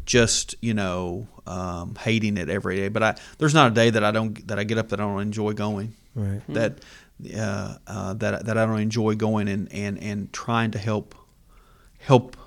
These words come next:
Speaker 1: what we see.
Speaker 2: Yeah.
Speaker 1: You
Speaker 2: And
Speaker 1: know,
Speaker 2: think
Speaker 1: being
Speaker 2: about the
Speaker 1: a folk-
Speaker 2: generations it helps after, like that girl you mentioned,
Speaker 1: Mm-hmm.
Speaker 2: eighteen-year-old girl,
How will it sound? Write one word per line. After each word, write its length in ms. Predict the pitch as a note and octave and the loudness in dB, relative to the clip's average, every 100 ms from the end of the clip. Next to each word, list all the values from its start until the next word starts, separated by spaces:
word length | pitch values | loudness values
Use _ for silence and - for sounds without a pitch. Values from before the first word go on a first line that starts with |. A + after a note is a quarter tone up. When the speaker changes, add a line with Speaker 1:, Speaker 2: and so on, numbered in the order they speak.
| - _ - - - - - | -20 _ -20 -20 -20 -18 -2
Speaker 1:
what 180 | A#2+ D#2+ | 0 0
we 100 | A2 | 0
see. 360 | - G2+ F2+ - - | 0 0 -2 -8 -10
Speaker 2:
Yeah. 60 | |
Speaker 1:
You 40 | A2 | -6
Speaker 2:
And 80 | A2+ | 4
Speaker 1:
know, 80 | B2+ | 6
Speaker 2:
think 100 | G3+ | 8
Speaker 1:
being 120 | A#3 | 8
Speaker 2:
about 120 | A#3 | 6
the 60 | C#3+ | 6
Speaker 1:
a 20 | |
folk- 80 | A2 | 8
Speaker 2:
generations 560 | C3 C3 C#3+ - C3+ G#2+ | 10 12 10 10 6 6
it 60 | |
helps 280 | A2 D3 - | 6 4 2
after, 420 | - A#2 C3 A#2 | 0 2 2 2
like 280 | G#2 G#2 - | 2 2 2
that 180 | - C#3 | 6 8
girl 200 | C3+ C3+ | 10 10
you 120 | B2 G#2+ | 10 8
mentioned, 380 | G#2 G2 G2+ A#2 | 4 2 -2 -2
Speaker 1:
Mm-hmm. 260 | A2 A#2+ | -2 6
Speaker 2:
eighteen-year-old 480 | C3+ C#3 D#3+ D3+ D3 | 6 8 8 10 10
girl, 300 | B2 A#2+ | 8 8